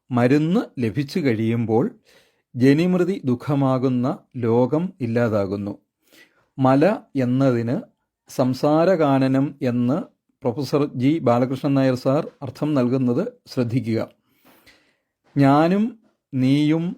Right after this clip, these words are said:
എന്ന വേർതിരിവില്ലാതിരിക്കുന്ന അറിവാണ്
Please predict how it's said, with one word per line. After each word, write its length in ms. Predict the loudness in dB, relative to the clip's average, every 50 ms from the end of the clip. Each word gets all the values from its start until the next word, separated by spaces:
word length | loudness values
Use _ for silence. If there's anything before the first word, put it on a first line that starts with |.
| _ _ _ _ _ -6
എന്ന 340 | -4 -2 0 0 0 0 -2 -2 -4 -4
വേർതിരിവില്ലാതിരിക്കുന്ന 1600 | -2 2 4 4 4 4 2 0 0 0 0 0 0 0 0 0 0 0 0 0 0 0 0 0 -2 -2 -4 -4 -4 -2 -2 -4 -4 -6 -10 _ -10 -8
അറിവാണ് 680 | -6 -4 -2 -2 0 2 2 2 0 0 -2 -2